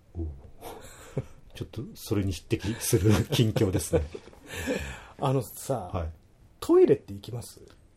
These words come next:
Speaker 1: トイ-、あ、僕行かないです。マッツ・ミケルセンと同じ。
Speaker 2: <laughs> いや、あの、アイドル的な意味じゃなく、
Speaker 1: あ、はい。
Speaker 2: うちでトイレって行きますよね。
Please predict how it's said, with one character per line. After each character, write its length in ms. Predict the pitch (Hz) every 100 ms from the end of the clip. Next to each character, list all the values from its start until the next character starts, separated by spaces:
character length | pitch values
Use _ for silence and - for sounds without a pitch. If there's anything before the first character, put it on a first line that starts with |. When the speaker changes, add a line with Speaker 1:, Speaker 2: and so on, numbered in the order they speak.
| - _ _ - - - _ _ -
Speaker 1:
ト 120 | 131
イ-、 80 | 127 - -
あ、 140 | 143
僕 220 | 123 117
行 80 | 120
か 80 | 117
な 100 | 104
い 40 |
で 60 | 85
す。 180 | - -
マ 80 | 131
ッ 20 |
ツ・ 100 | -
ミ 100 | 135
ケ 80 | 135
ル 80 | 113
セ 160 | 110
ン 40 | 90
と 160 | - 95
同 100 | 98
じ。 240 | 80 - -
Speaker 2:
<laughs> 120 | - -
い 40 |
や、 60 | - - - -
あ 60 | 160
の、 180 | 190
ア 100 | 170
イ 80 | 247
ド 100 | 254
ル 80 | 262
的 160 | 233 226
な 80 |
意 40 | 240
味 60 |
じ 80 | 165
ゃ 40 | 135
な 100 | 127
く、 100 | 120
Speaker 1:
あ、 60 | 131
は 60 | 208
い。 40 |
Speaker 2:
う 20 |
ち 140 | 143 330
で 100 | 320
ト 160 | 302
イ 40 | 294
レ 80 |
っ 20 | -
て 80 |
行 80 | 104
き 60 | 110
ま 80 | 113
す 100 | 92
よ 80 |
ね。 160 | 85